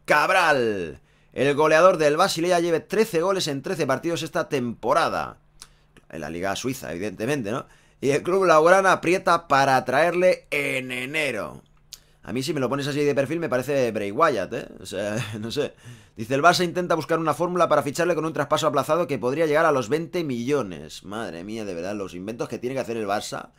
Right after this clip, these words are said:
para decir, "Hoy no te pago, te pago mañana", ¿vale? Al final,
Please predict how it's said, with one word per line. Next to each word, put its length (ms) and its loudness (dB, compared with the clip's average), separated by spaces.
para 100 -2
decir, 320 -2
"Hoy 220 2
no 120 0
te 120 0
pago, 320 4
te 120 0
pago 260 2
mañana", 460 -4
¿vale? 300 -4
Al 120 -12
final, 540 -4